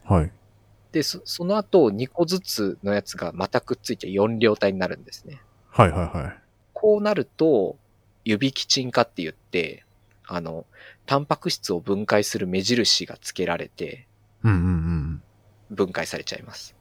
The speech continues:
Speaker 1: なるほど。それがさっきの話だと十五分ぐらい。
Speaker 2: はい、そうです、そうです。
Speaker 1: はいはいはい。
Speaker 2: その象のピーゴーさんのうちの一個は、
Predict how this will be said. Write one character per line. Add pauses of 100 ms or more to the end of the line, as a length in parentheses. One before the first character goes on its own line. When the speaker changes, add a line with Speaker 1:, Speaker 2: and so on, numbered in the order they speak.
(760)
Speaker 1:
な
る
ほ
ど。
そ
れ
が (120)
さ
っ
き
の
話
だ
と
十 (320)
五
分
ぐ
ら
い。 (420)
Speaker 2:
は
い、
そ
う
で
す、
そ
う
で
す。
Speaker 1:
は
い
は
い
は
い。 (720)
Speaker 2:
そ
の
象
の (380)
ピ
ー
ゴ
ー
さ
ん
の (540)
う
ち
の
一
個 (220)
は、